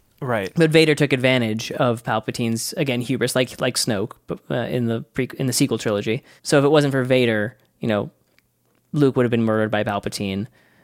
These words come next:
Speaker 2: um, who would have, like, I guess Palpatine would have murdered Luke, though, if he had t-, fully turned. So it's kind of, like, a weird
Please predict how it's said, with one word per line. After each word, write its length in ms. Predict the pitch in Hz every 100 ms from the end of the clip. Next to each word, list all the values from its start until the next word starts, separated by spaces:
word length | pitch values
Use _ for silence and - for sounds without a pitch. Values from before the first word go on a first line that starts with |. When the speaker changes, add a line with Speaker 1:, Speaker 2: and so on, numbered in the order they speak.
| _ -
Speaker 2:
um, 480 | 127 110 107 104 -
who 180 | - 143
would 240 | 123 120 113
have, 260 | 110 156 _ -
like, 340 | 139 - - _ _ _ _ _ -
I 80 | 156
guess 160 | 151
Palpatine 400 | - 190 190 170
would 100 | 147
have 80 | 123
murdered 300 | 117 113 98
Luke, 240 | 110 110 -
though, 100 | 104
if 100 | 110
he 80 | 110
had 120 | -
t-, 140 | -
fully 300 | - 131 101
turned. 480 | 101 113 101 - -
So 160 | - 151
it's 140 | 151
kind 140 | - 143
of, 40 |
like, 140 | 120 113
a 40 |
weird 320 | 110 107 107